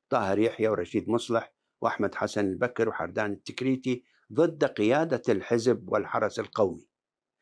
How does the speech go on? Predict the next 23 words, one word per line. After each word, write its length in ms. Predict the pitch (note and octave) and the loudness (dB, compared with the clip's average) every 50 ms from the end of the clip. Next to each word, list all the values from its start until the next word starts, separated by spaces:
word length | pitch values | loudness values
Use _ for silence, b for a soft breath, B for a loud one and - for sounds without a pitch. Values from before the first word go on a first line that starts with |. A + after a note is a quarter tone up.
| B B B B B B | B B B B B B
وفي 220 | C3 B2+ B2 C#3+ C3+ | 2 2 4 4 4
ثمنتاش 680 | - D#3 D3+ D3+ D3+ - A3 G3+ F#3+ - - - - - | 6 6 6 6 4 2 2 2 0 0 -2 -6 -4 0
تشرين 480 | - C#3 C3 - - B2+ D#3 E3+ D#3+ | 2 2 2 2 4 6 8 8 8
الثاني 640 | D3+ C#3 - - D3+ C3+ A#2+ A2 G#2+ G2 G2+ - _ _ _ _ - | 6 4 2 0 0 2 4 4 4 2 0 -2 _ _ _ _ 0
ألف 160 | - C3+ - | 0 0 0
وتسعمية 380 | - - C3 A2+ A#2 B2+ B2+ A#2+ | 0 0 0 4 6 6 6 6
وثلاثة 340 | A2 - - A2+ G#2+ G#2+ G#2+ | 4 4 2 2 2 2 0
وستين 640 | F#2+ - B2 A#2 - - - D#3+ D#3+ D#3 D3 D3+ b b b b b b b b | 0 0 -2 -4 0 4 6 6 8 6 4 0 b b b b b b b b
أمر 300 | D#3+ F3+ F#3+ E3 C#3+ C#3 | 2 4 4 4 4 2
حردان 500 | A#2+ - C3+ A#2 G#2+ G2 C#3 D#3 F#3 G3+ | 0 0 0 0 0 2 2 4 6 4
التكريتي 720 | F3 - - - F3 - C3 C#3 C#3 B2+ C3 - C3 C3 | 4 4 4 2 2 4 4 4 4 4 4 4 2 4
بتعيين 540 | B2+ A#2 G#2 - A#2+ G#2 G2 A2+ C#3 D3 C3 | 4 2 2 2 2 2 4 6 6 6 6
صدام 500 | - - A#2 G#2+ G#2 G#2+ A#2+ C3+ D3 D3+ | 4 2 0 0 0 -2 0 2 2 2
حسين 520 | D3 - - - C#3+ C#3+ C#3+ C#3+ C#3 C#3 b b b b b b b | 2 2 0 2 4 6 8 6 6 4 b b b b b b b
مشرفا 520 | b D#3 F3 F3 - G#3+ F#3+ F#3 F3+ D3 C3 | b 2 4 4 4 4 4 4 4 2 2
سياسيا 680 | B2+ - B2+ B2 A2+ G#2+ - - - D#3+ D#3+ C#3+ C#3 A#2+ | 2 4 4 6 6 4 2 0 2 4 4 4 4 4
على 240 | - A#2+ C#3+ D3 C3+ | 2 2 2 2 2
الإذاعة، 600 | B2 C3 - C3 A#2 C#3 D3+ C#3+ F#2 C#2+ - - - _ _ _ _ _ _ - | 2 2 2 2 2 2 2 0 0 -2 -6 -12 -14 _ _ _ _ _ _ 0
وابن 380 | B2 B2 C#3 C#3+ D3+ D#3 B2+ A#2+ | 2 4 4 4 6 4 4 4
خاله 360 | - - E3 C3+ A2 G#2+ G2 | 2 2 2 4 4 4 4
عدنان 440 | G#2 G2+ G2+ G2 G#2+ B2 B2+ A2+ - | 2 2 0 2 4 4 4 2 2
خير 280 | - A2 A2 A2+ C3+ | 2 2 4 4 4
الله 260 | C3+ C#3 C#3+ D3+ D#3 | 4 4 2 2 0